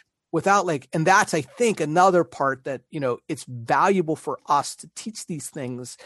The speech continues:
so that they could, you know, our students have a better way of examining that and teasing these things out.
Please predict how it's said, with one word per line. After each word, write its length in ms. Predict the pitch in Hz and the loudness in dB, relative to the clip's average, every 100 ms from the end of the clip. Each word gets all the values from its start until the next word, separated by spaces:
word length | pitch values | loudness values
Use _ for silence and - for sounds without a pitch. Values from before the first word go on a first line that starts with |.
| - - | -20 -20
so 180 | - 170 | -6 -2
that 180 | 147 - | -2 -2
they 140 | 139 | -6
could, 420 | 131 - 143 127 - | -6 -4 -2 -4 -8
you 120 | 143 | -6
know, 120 | 117 | -4
our 120 | - | -4
students 260 | 165 190 175 | -4 -4 -4
have 120 | 147 | -6
a 40 | 123 | -4
better 260 | 135 123 | -2 -2
way 240 | 120 117 110 | -2 -2 -2
of 360 | 123 120 117 120 | 0 0 -2 -8
examining 500 | 123 117 139 135 127 | -16 -6 -4 -4 -6
that 160 | 120 117 | -6 -8
and 120 | - | -10
teasing 380 | - 139 123 107 | -16 -14 -12 -14
these 160 | 104 - | -14 -16
things 200 | 123 - | -18 -18
out. 360 | - - - | -18 -20 -20